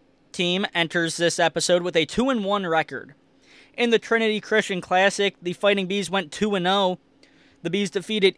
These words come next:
East West seventy-five to forty, I'm sorry, seventy-five to fifty-four, and they defeated Moody ninety-five to fifty-one.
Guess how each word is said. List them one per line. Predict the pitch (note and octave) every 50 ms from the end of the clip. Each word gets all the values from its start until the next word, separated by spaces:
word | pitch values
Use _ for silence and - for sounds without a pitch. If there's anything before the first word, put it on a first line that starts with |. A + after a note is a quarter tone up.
| _ -
East | A3 A3 - - -
West | D#3+ D#3 F#3+ G#3 G#3 G3 - - -
seventy-five | - - - G#3 G3 G#3 G#3 G3 F#3 E3+ - - _ _ - F#3 F3+ F#3 F#3+ G3 G3 F#3+ -
to | - F#3+ E3+
forty, | - - - - F#3+ F#3+ G3+ G3+ G3 G3+ G3 F#3 F3+ F3+ - _ _ - -
I'm | F#3 F3+
sorry, | - F#3+ F3+ D#3+
seventy-five | - - A#3+ A#3 G#3+ F#3+ - G#3+ G#3+ G3+ -
to | F3+
fifty-four, | - - - G#3+ - - - D3+ C#3 - - - A#3+ C4+ C4 G3 E3+ E3+ E3 _ - - - - - - -
and | F3+ F#3
they | F#3
defeated | F3 F3 - - G#3 G3 F#3 E3+ D#3+
Moody | F3 G#3+ B3+ B3+ G#3 F#3 E3+ E3 D#3 _ _ -
ninety-five | D3 D#3 D#3+ E3 E3 D#3+ D3+ - D#3 D3 D3 C#3+ -
to | D3
fifty-one. | C3+ - D#3 C#3 - - C#3+ C#3 D3+ D#3+ D#3+ C#3+ A#2+ -